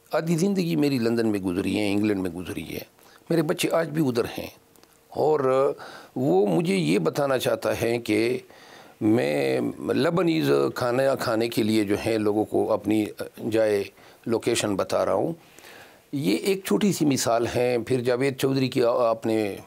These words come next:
उसकी व्लॉग्स देखे और बहुत सारे लग गए, इतने लोग मेरे खिलाफ बोल पड़े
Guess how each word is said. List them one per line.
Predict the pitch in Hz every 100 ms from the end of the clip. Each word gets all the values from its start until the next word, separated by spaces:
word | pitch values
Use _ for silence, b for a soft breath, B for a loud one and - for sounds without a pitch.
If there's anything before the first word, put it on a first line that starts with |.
| - -
उसकी | 110 101 113 110 - 117 107 101 107
व्लॉग्स | 107 107 101 92
देखे | 101 95 98 101 - B B B B B -
और | 226 226
बहुत | 170 - -
सारे | 139 120
लग | 98 87
गए, | 85 - -
इतने | 160 156 190 175
लोग | 120 98 143 160
मेरे | 151 131
खिलाफ | 123 107 110
बोल | 95 101 117
पड़े | 98 90 110